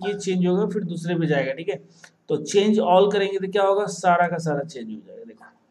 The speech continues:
सब हो गया स्वेटर, ठीक है। तो ये चीज़ें हैं। अ, एक और ऑप्शन था वो भी मैं आपको बता देता हूँ। यहाँ पे देखिए अभी तो चूंकि सारे एरर्स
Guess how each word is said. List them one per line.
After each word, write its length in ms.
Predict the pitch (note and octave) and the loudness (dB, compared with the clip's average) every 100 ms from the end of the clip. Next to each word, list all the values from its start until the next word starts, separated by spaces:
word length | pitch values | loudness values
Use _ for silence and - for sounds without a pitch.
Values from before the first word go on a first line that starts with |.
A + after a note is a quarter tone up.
| _ | _
सब 200 | - D#3 | -10 -6
हो 60 | F3 | -2
गया 140 | G3 A3 | 0 0
स्वेटर, 400 | - G#3 G#3 G3+ | -4 -6 -4 -4
ठीक 720 | - - _ _ _ _ F3+ | -6 -14 _ _ _ _ -10
है। 100 | F#3 E3+ - - _ _ _ _ - | -10 -10 -16 -20 _ _ _ _ -8
तो 40 | F3 | -6
ये 220 | E3+ G#3+ | 0 0
चीज़ें 360 | - - A3 | 0 0 4
हैं। 200 | G#3+ G#3+ | 4 4
अ, 480 | A#3 - - F3 E3 | -2 -6 -8 -4 -2
एक 200 | F3+ F3+ | -4 -2
और 180 | F3+ F#3 | 2 4
ऑप्शन 340 | F#3+ F#3 G3+ G3+ | 4 2 -4 -2
था 140 | G3+ | -2
वो 180 | F#3 F3+ | 0 0
भी 120 | F#3 | 0
मैं 120 | F#3 | -2
आपको 220 | F3+ F3+ | -2 -4
बता 220 | E3+ E3+ E3+ | -8 -4 -2
देता 240 | F3+ F3+ | -2 -4
हूँ। 140 | F3+ | -4
यहाँ 140 | E3+ D#3+ | -2 -2
पे 140 | E3 | -4
देखिए 300 | E3 D#3+ G3 A#3 - - _ | -4 -6 -6 -8 -14 -20 _
अभी 160 | D#3 D3+ | -10 -10
तो 120 | D3+ | -10
चूंकि 260 | - - F3 | -14 -14 -10
सारे 320 | E3 D#3+ E3+ | -6 -4 -4
एरर्स 500 | E3+ F3 E3 - - | -4 -4 -4 -6 -14